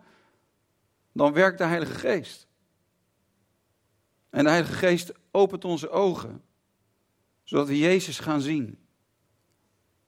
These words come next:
En we mogen gedoopt worden met de Heilige Geest, vervuld worden met de Heilige Geest. En dan komt er grote blijdschap in je hart. Misschien mag ik het volgende met u delen van het getuigenis van een goede vriend van mij.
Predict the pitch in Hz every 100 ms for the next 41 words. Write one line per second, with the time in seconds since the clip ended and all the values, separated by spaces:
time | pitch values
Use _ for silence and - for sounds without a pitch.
0 | _ - 147 147 147 143 160 156 - 156
1 | 127 110 196 196 - 135 120 120 123 123
2 | 117 107 117 - - - - 135 110 143
3 | 190 160 147 139 139 135 139 120 - -
4 | 139 113 - - _ _ _ _ _ _
5 | _ _ _ _ _ _ _ _ _ _
6 | - 151 151 147 135 156 151 151 151 156
7 | 175 170 151 165 175 - 165 156 135 135
8 | 117 - _ _ _ _ _ _ _ _
9 | _ _ _ _ _ _ _ _ - -
10 | 180 170 170 175 160 202 185 170 160 160
11 | 147 190 160 139 156 151 135 - _ _
12 | _ - - 143 165 185 147 147 - 147
13 | 143 175 143 160 208 - 147 123 110 85